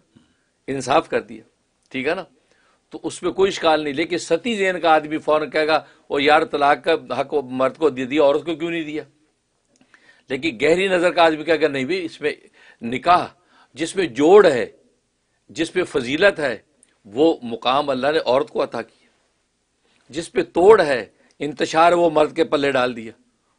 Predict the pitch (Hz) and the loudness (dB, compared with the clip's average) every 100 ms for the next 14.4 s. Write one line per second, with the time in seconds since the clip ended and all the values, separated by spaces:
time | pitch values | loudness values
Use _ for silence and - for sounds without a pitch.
0 | _ _ - 123 - 151 165 285 151 156 | _ _ -14 -12 -6 -6 -4 -2 0 0
1 | 165 185 - 160 156 151 147 143 143 165 | 0 -2 2 2 4 2 -2 -4 -4 -4
2 | 160 _ _ 127 143 151 147 147 165 156 | -6 _ _ 0 2 4 4 2 -2 -2
3 | 160 139 135 151 160 151 139 143 147 139 | -2 0 -2 -2 -2 -4 -6 0 0 -2
4 | 151 143 139 147 156 135 _ _ - 131 | -2 0 -2 -4 -4 -6 _ _ -4 -2
5 | 147 139 143 131 143 131 123 127 143 143 | -2 -2 -2 -2 -4 -4 0 0 -2 -6
6 | 131 147 139 135 135 135 _ _ _ - | -4 -4 -2 -4 -6 -8 _ _ _ -10
7 | 131 208 _ _ _ _ _ _ - - | -8 -8 _ _ _ _ _ _ -20 -20
8 | - - 165 135 214 240 220 185 - 165 | -20 -10 -4 2 2 2 0 0 -4 -4
9 | 156 156 185 - 233 147 117 175 196 190 | -2 -2 -4 -4 -4 -4 0 0 0 -2
10 | 156 117 - _ _ _ 127 135 131 175 | -4 -6 -10 _ _ _ -6 -6 -2 -4
11 | - 190 147 143 160 208 208 175 151 180 | -2 -2 0 0 2 0 2 2 2 0
12 | 185 180 214 180 170 180 170 160 156 156 | 0 -2 -2 0 0 2 2 2 4 2
13 | 139 165 135 143 _ _ - 143 156 139 | 4 -2 -2 -12 _ _ -8 -4 2 2
14 | 127 - 117 127 | 0 -6 -14 -14